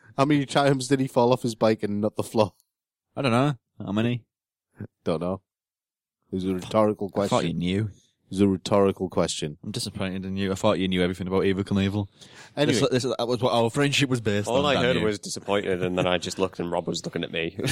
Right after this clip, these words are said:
Speaker 3: <laughs>
Speaker 2: Nah, sorry. <laughs>
Speaker 1: Here's what
Speaker 2: Yeah, Mike, Mike's in your direction, though, so sorry.
Speaker 1: Here's
Speaker 2: Sorry.
Speaker 1: one of the interesting things about the tardigrade before I move on.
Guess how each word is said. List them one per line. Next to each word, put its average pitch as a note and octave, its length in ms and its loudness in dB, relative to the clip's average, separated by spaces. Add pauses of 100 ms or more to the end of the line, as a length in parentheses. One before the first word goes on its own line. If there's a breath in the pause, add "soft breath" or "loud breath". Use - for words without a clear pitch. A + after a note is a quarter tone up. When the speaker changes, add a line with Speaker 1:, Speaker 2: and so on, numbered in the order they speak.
(140)
Speaker 3:
<laughs> - 260 -12
Speaker 2:
Nah, E2+ 220 -2
sorry. E2 320 2
<laughs> A2+ 380 -2
Speaker 1:
Here's G3 440 0
what G3+ 220 0
Speaker 2:
Yeah, D3+ 180 2
Mike, B2 320 0
Mike's C3+ 300 -2
in B2 80 -6
your A2 140 2
direction, E2+ 540 -2
though, - 200 -8
so - 140 -4
sorry. - 520 -4
Speaker 1:
Here's G3+ 300 0
Speaker 2:
Sorry. G#3 100 -2
Speaker 1:
one F#3+ 120 2
of F3+ 100 0
the F3+ 160 2
interesting D#3 460 0
things C3 260 0
about G2+ 160 2
the G2 60 -10
tardigrade F#2 500 0
before F#2+ 220 2
I F#2+ 40 4
move F#2 220 2
on. D#2 220 -4